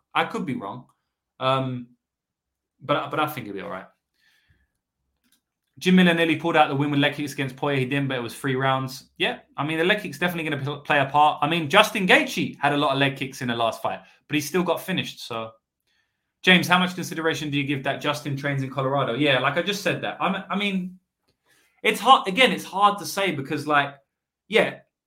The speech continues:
I remember the last Salt Lake card where a lot of fighters gassed out, but then there's been fights where, you know, fighters have fought at elevation and have looked fine.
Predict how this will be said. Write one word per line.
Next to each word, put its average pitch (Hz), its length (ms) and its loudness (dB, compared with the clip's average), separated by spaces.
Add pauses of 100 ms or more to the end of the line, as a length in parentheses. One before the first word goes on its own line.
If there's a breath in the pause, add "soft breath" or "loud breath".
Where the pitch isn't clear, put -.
I 160 60 2
remember 208 260 0
the 165 80 0
last 185 300 4
Salt 151 160 -6
Lake 131 280 -4
card 117 420 -2
where 123 380 -2
a 135 60 -6
lot 147 140 -2
of - 80 -8
fighters 131 260 0
gassed 131 300 -4
out, 123 300 0 (340 soft breath)
but 143 160 -2
then 175 460 4 (1700)
there's 180 180 -2
been 165 200 -8
fights 165 440 -2
where, 139 580 -2 (500)
you 143 100 -8
know, 120 440 -4 (1400)
fighters 139 400 2
have 127 160 -2
fought 135 220 -2
at 127 80 -2
elevation 127 420 -2
and 120 120 -2
have 110 80 -12
looked 123 180 -8
fine. 113 360 -6